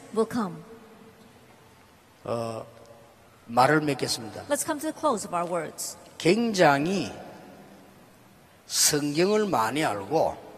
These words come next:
Speaker 2: 훌륭한 목사님이 설교를 하는 게 지금 아닙니다.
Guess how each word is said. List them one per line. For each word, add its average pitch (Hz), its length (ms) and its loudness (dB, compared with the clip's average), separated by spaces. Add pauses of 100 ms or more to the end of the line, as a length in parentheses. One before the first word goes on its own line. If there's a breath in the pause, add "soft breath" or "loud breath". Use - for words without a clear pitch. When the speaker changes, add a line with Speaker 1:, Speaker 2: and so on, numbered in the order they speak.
(840)
Speaker 2:
훌륭한 196 640 4
목사님이 196 960 2 (1700)
설교를 175 500 2
하는 156 160 -2
게 151 60 -6
지금 131 220 -6
아닙니다. 113 480 0